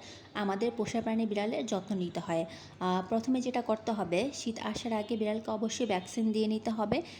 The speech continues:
কারণ শীতকালে বিড়ালের ফ্লু ভাইরাস হওয়ার, আহ, সম্ভাবনা সবচেয়ে বেশি থাকে। তাই ওই সময়টাতে জ্বর, ঠান্ডা, কাশি ইত্যাদি থা-, আহ, বেশি হয়। আহ, শীত আসার আগে ফ্লু এবং রেবিস ভ্যাকসিন দুটো দিয়ে নিতে হবে। আর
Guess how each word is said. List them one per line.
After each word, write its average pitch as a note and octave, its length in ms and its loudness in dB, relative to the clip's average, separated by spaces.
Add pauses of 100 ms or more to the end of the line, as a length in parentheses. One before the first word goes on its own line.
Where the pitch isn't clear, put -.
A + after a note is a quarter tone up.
(120)
কারণ G#3 260 2
শীতকালে A3+ 480 0
বিড়ালের G#3 400 4 (100)
ফ্লু A#3 160 2
ভাইরাস A3 420 2
হওয়ার, A3+ 200 2
আহ, F#3+ 400 2
সম্ভাবনা A3 520 2
সবচেয়ে G#3 380 -2
বেশি A3+ 240 0
থাকে। A3+ 300 0 (540)
তাই G#3 300 4
ওই A3+ 140 4
সময়টাতে A#3 500 0
জ্বর, A3 280 2
ঠান্ডা, G#3+ 300 0
কাশি A3+ 280 -4
ইত্যাদি A3 380 -2
থা-, - 280 -6
আহ, F3+ 180 4
বেশি F#3 280 0
হয়। A#3+ 220 2 (360)
আহ, F3+ 180 2
শীত A3 280 -4
আসার A3+ 280 0
আগে G#3+ 240 0
ফ্লু B3 420 0
এবং G#3+ 260 2
রেবিস G3+ 440 2
ভ্যাকসিন G3+ 360 0
দুটো A3+ 220 0
দিয়ে A3 220 2
নিতে F3+ 240 -2
হবে। E3 300 0 (1200)
আর G3 280 -2